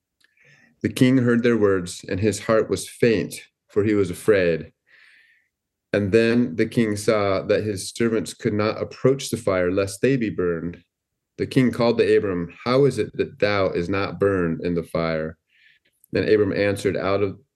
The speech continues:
out to the king, "It is the God of our fathers, my king. It is the God of our fathers, my king. It is the God of the heavens and the earth, in whom I trust, who preserves me in the flame,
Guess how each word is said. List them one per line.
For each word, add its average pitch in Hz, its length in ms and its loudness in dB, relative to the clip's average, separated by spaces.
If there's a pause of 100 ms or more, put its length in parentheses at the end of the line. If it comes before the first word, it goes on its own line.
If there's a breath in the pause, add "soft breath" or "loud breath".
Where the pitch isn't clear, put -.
out 107 200 0
to - 80 -6
the 98 80 0
king, 92 340 -2
"It 98 140 0
is 95 200 -4
the 104 80 4
God 104 280 0
of 110 60 0
our 107 120 2
fathers, 98 680 -4 (220)
my 95 220 0
king. 98 320 -2
It 101 100 0
is 101 100 -2
the 110 60 0
God 117 160 2
of 120 80 2
our 110 140 2
fathers, 107 400 0
my 85 100 -2
king. 87 380 -4 (480 loud breath)
It 101 80 2
is 92 140 -2
the 104 80 2
God 104 240 2
of 95 80 -2
the 90 60 -6
heavens 120 520 0
and 104 200 -6
the - 100 -4
earth, 90 420 0
in 104 160 -2
whom 110 280 0
I 98 180 0
trust, 85 520 -4
who 110 80 -2
preserves 104 580 0
me 95 140 0
in 87 100 0
the 85 60 -2
flame, 85 480 -4